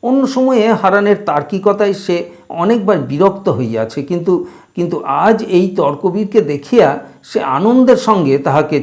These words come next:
চা ও পাউরুটির রসদ যোগাইয়া দিল। পরেশ কহিল, "ভানুবাবু, ইনি আমাদের।" হারান কহিলেন, "ওকে বিলক্ষণ জানি, উনি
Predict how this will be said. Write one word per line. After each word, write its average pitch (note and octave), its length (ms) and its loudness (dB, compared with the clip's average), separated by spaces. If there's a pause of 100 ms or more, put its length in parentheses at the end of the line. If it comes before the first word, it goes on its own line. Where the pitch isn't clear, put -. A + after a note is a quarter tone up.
চা E3 220 2
ও F3+ 220 2
পাউরুটির C3 680 -4
রসদ C#3 520 0
যোগাইয়া A#2+ 420 -4
দিল। G#2 280 -14 (1000)
পরেশ A#2+ 280 -6
কহিল, B2+ 420 -6 (560)
"ভানুবাবু, G3+ 920 0 (400)
ইনি A3+ 1120 4
আমাদের।" A3 800 6 (360)
হারান C3 420 -2
কহিলেন, C#3+ 460 -4 (800)
"ওকে B3+ 760 4
বিলক্ষণ C#4 1000 -2
জানি, G3 560 2 (380)
উনি A#3 480 4